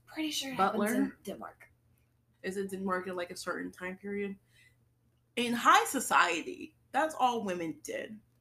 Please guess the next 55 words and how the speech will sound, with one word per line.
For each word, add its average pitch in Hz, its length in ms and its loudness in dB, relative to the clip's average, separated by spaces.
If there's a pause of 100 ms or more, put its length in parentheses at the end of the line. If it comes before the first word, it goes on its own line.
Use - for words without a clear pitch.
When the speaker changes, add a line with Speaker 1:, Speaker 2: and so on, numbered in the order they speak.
(300)
Speaker 1:
Yeah. 320 260 2 (240)
Speaker 2:
That's 208 180 2
all 226 140 4
they, 208 140 2
all 214 140 8
Speaker 1:
I 269 80 12
Speaker 2:
they 320 100 10
Speaker 1:
mean, 247 80 8
Speaker 2:
did 240 100 10
Speaker 1:
I'm 427 140 12
Speaker 2:
was - 80 8 (100)
Speaker 1:
not 190 80 -2
saying 294 520 4
that 254 100 4
it's 233 80 6
Speaker 2:
gossip 226 280 10
and 240 80 6
have 226 60 4 (100)
Speaker 1:
necessarily 196 760 6
Speaker 2:
children. 208 280 -2 (380)
It's 359 140 2
not 339 140 8
necessarily, 262 320 4
I 254 40 4
got 185 240 4
you. 170 180 -2 (320)
You're, 269 160 6
I'm 254 140 6
not 247 240 12
Speaker 1:
But 202 80 -6
that's 247 540 6 (100)
what 208 320 6 (160)
this 262 160 10
Speaker 2:
People, 185 240 6 (100)
yeah. 220 120 2
Speaker 1:
movie 190 720 0 (160)
gets 190 340 -2
a 202 80 2
lot 185 400 4
of 160 300 0 (240)
backlash 180 680 2
for. 165 580 -6 (1080)
Speaker 2:
But 277 140 2
Disney 254 180 6
Speaker 1:
And - 400 4
Speaker 2:
is 269 220 4
kinda 262 340 4
known 220 300 2
for 208 120 -2
making, 190 340 -2
like, 175 200 -2
little, 175 260 -2
you 180 180 -4
know, 165 220 0
like, 175 380 -4